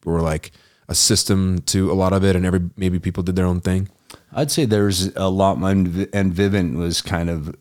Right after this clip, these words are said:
Speaker 2: paved the way on, on good training and, and good, you know, media.
Speaker 1: Right.
Speaker 2: Um, but yeah, back then it was like, just go, just go and learn,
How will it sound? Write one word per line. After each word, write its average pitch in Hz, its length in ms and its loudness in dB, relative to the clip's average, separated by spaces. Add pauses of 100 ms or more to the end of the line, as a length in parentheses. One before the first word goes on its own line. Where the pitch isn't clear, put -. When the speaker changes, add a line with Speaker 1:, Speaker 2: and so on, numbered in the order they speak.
(160)
Speaker 2:
paved 87 260 -4
the 78 100 -4
way 82 280 -4
on, 76 380 -6
on 82 200 -6
good 82 260 -6
training 85 560 -4
and, 78 280 -6 (100)
and 78 240 -8
good, 78 340 -4 (240)
you 87 140 -10
know, 78 100 -4
media. 80 540 -6 (260)
Speaker 1:
Right. 92 240 0
Speaker 2:
Um, 78 400 -4 (360)
but 87 320 -4 (500)
yeah, 98 180 2
back 85 280 0
then 95 180 2
it 92 100 0
was 85 240 -2
like, 82 280 -2
just - 280 -4
go, 90 460 0
just 92 220 -4
go 92 160 0
and 87 100 0
learn, 90 320 -2